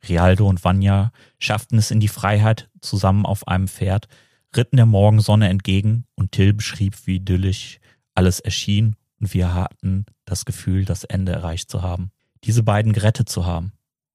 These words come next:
Till machte ein sirrendes Geräusch und dann beschrieb er, wie Vanya vom Sattel rutschte, durchbohrt von einem Pfeil. Sie lag am Boden, schwer atmend, aber noch nicht tot. Verfolger mit Hunden auf Bogenschussdistanz näher kommt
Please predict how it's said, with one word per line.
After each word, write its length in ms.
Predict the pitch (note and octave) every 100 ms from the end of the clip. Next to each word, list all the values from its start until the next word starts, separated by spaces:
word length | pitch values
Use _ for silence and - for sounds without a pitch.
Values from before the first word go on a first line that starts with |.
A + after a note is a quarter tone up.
| _ _ _ _
Till 200 | - F2+
machte 280 | F2 E2+ F2
ein 180 | F2 F2+
sirrendes 480 | F2+ F2 F2+ E2+
Geräusch 440 | - F2 E2+ E2+ - _ _ _ _
und 160 | F#2 F2
dann 220 | F2 F2
beschrieb 420 | F#2 - G2 -
er, 140 | F2
wie 160 | F2 E2+
Vanya 320 | F2 F#2 F2+
vom 240 | - F#2 F2+
Sattel 280 | - - E2
rutschte, 460 | F#2+ - - F#2+ - _ _ _ _
durchbohrt 640 | - F2+ - - F2 E2+ -
von 220 | - F2+
einem 280 | E2 F2 E2+
Pfeil. 320 | - E2 - - _ _ _ _ _
Sie 120 | F#2
lag 240 | F#2+ G2
am 160 | G#2 G2
Boden, 300 | F#2 G2+ G#2
schwer 400 | - - F#2+ E2+
atmend, 540 | F#2+ G2+ - G#2 A2+ - _ _ _ -
aber 180 | F#2+
noch 220 | F#2+ F#2+ -
nicht 220 | G#2 -
tot. 320 | F#2+ F2+ - _ _ _
Verfolger 400 | G2+ - A2 G#2+
mit 220 | A2+ A2
Hunden 400 | A#2+ A#2+ A#2 A#2+
auf 240 | - G#2 - _
Bogenschussdistanz 1040 | A2 A#2 - A2+ - A2 - G#2+ A2 -
näher 240 | A2 G#2+ G#2+
kommt 360 | - G#2+ A2+